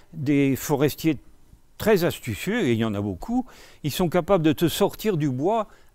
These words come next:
indéfiniment d'un massif forestier naturel. Ça, ils savent le faire. Simplement, je me dis que ça n'est malgré tout pas respectueux pour la forêt, c'est pas respectueux pour l'arbre de l'abattre,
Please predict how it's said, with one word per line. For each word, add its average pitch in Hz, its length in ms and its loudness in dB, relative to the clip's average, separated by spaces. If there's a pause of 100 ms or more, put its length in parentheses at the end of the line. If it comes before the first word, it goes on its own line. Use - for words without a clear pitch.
indéfiniment 208 1040 0
d'un 151 140 0
massif 147 400 -4
forestier 175 500 -4
naturel. 135 640 -8 (720)
Ça, 214 200 0
ils 160 100 2
savent 196 260 -2
le 147 100 -2
faire. 110 460 -10 (1800)
Simplement, 156 500 -4
je 165 100 0
me 156 140 0
dis 190 160 -2
que 156 220 0
ça - 340 -4
n'est 147 160 0 (540)
malgré 143 400 0
tout - 180 -6
pas 180 260 2
respectueux 147 680 0
pour 143 220 -6
la 135 80 -2
forêt, 143 400 -6
c'est - 160 -10
pas 180 100 2
respectueux 160 500 -4
pour 131 280 -6
l'arbre 147 260 0
de 117 80 -2
l'abattre, 135 540 -4